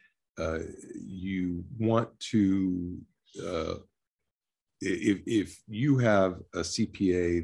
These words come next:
that's worked with your estate and everything, we will take the time and educate them and make sure that they know what we're dealing with and the forms they need to file and how to make it work. But a lot of people will say, "I've kind of outgrown,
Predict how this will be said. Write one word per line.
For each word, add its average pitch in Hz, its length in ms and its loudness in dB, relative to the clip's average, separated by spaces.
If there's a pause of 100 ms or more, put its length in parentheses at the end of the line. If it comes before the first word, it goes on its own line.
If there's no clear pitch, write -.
that's - 280 -8
worked 107 320 -2
with 90 200 -2
your 87 180 0
estate 85 600 -4
and - 100 -14
everything, 82 460 -6
we 95 160 2
will 90 140 -2
take 87 300 -6
the - 60 -6
time 87 340 -4
and 80 160 -4
educate 85 560 -8
them 82 160 -6
and 78 120 -4
make 78 220 -8
sure 90 280 -4
that 76 140 -10 (120)
they 76 220 -8 (360)
know 82 220 0
what 82 400 0
we're 98 100 0
dealing 82 460 0
with 85 260 -2 (220)
and 120 240 4
the 120 60 2
forms 110 480 0
they 107 120 2
need 107 220 2
to 110 80 -4
file 98 500 4
and 85 240 -2
how 101 160 2
to 92 80 2
make 85 240 -2
it 90 160 -14
work. 80 300 -6 (640)
But 87 340 2
a 95 60 0
lot 101 260 4
of 104 100 -4
people 85 380 -4
will 85 80 -6
say, 87 300 -2
"I've 120 180 0
kind 107 220 0
of 87 100 -2
outgrown, 92 800 2